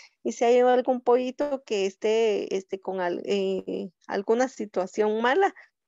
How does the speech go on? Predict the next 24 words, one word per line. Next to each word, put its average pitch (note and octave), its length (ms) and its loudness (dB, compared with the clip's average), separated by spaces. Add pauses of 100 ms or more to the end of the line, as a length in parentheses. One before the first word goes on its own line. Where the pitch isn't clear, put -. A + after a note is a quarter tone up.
pues E4 200 0
ahí A#3 240 4
se G#3 160 -2
va, G3+ 180 4
¿verdad? F3+ 360 0
Vivo, G#3+ 500 -4
con F3+ 180 -6
todo F#3+ 200 0
y G3 60 -2
plumas G#3 840 -2
y E3 480 -2
pezuñas G3 800 -2
y - 80 -10
todo A3+ 360 2
completito, E3+ 720 -6
y E3+ 120 0
ahí F3 180 -2
se - 180 -8
muele G3 360 -2
y C4 120 -2
ahí E3+ 160 -2
se - 160 -12
procesa. - 600 -6 (1300)
Eh, E3+ 300 2